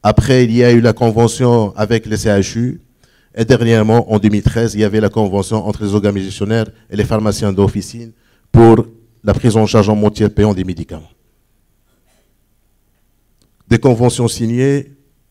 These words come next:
mais pas mal de dysfonctionnements. D'ailleurs, il n'y a eu pas de mise à jour de ces conventions nationales.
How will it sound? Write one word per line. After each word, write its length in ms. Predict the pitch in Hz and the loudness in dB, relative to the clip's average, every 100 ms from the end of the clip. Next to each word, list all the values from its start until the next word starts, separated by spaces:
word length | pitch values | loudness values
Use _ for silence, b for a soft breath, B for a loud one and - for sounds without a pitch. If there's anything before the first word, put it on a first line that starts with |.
| _ | _
mais 140 | 113 117 | -2 0
pas 120 | 123 | 2
mal 160 | 123 | 2
de 60 | 110 | 0
dysfonctionnements. 680 | 107 101 104 - 98 82 82 _ _ _ _ _ _ _ _ _ _ _ _ _ _ _ - | -2 -4 -6 -6 -10 -12 -20 _ _ _ _ _ _ _ _ _ _ _ _ _ _ _ -8
D'ailleurs, 320 | 98 117 123 | 0 4 4
il 60 | 113 | 2
n'y 60 | |
a 80 | 110 | -2
eu 120 | 123 | -4
pas 200 | 117 120 | -8 -8
de 80 | 117 | -4
mise 180 | 117 107 | -2 2
à 60 | 110 | 2
jour 180 | 113 110 | 2 0
de 80 | |
ces 140 | 107 107 | -2 -2
conventions 420 | 110 98 98 101 | -2 -2 -4 -4
nationales. 580 | 98 95 92 104 117 | -4 -6 -6 -6 -10